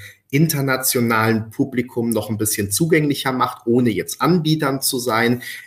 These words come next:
Ich finde, das hat von den, ähm, von den Farben her gestimmt. Also sie haben,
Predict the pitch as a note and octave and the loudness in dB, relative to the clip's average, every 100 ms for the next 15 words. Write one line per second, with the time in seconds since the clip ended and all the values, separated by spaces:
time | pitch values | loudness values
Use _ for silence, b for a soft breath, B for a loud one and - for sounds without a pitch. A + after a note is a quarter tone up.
0 | - C3+ - - C3 A#2+ A#2 A2+ A2 A2 | -2 0 0 -2 2 4 6 6 4 -2
1 | B _ G#2+ - A#2 - - G#2+ G2 G2+ | B _ -2 0 0 -2 -4 -6 -2 -2
2 | G2 F#2+ - G2 F#2 F2+ E2 - - - | -2 -4 -8 -8 -6 -6 -8 -14 -12 -8
3 | G#2+ G#2+ - D3 D#3+ C3 C#3 C3 A#2+ B2 | -6 -6 0 2 4 2 2 2 2 2
4 | A#2+ A#2+ G2 G2+ G#2+ G2+ A2 G#2 G2+ | 2 0 -4 -4 -4 -2 0 0 -4